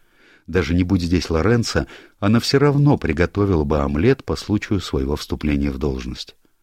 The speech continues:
Он следил, как она взбивает яйца, рубит лук-шалот, срезает ножки у сморчков. Потом Анук достала из холодильника две баночки фуагра.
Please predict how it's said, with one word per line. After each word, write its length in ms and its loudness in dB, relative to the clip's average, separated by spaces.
Он 140 -6
следил, 600 -2
как 200 -6
она 160 0
взбивает 520 0
яйца, 580 -2
рубит 360 2
лук-шалот, 840 0
срезает 540 2
ножки 320 0
у 80 0
сморчков. 760 -4
Потом 580 -6
Анук 300 2
достала 420 2
из 100 -2
холодильника 640 0
две 320 0
баночки 600 -2
фуагра. 640 -2